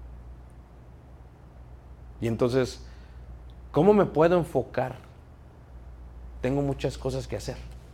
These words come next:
No se puede uno enfocar así, hermanos.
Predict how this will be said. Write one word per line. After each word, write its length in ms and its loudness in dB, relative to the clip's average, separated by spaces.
No 140 2
se 120 0
puede 200 6
uno 80 6
enfocar 340 6
así, 160 0
hermanos. 340 -6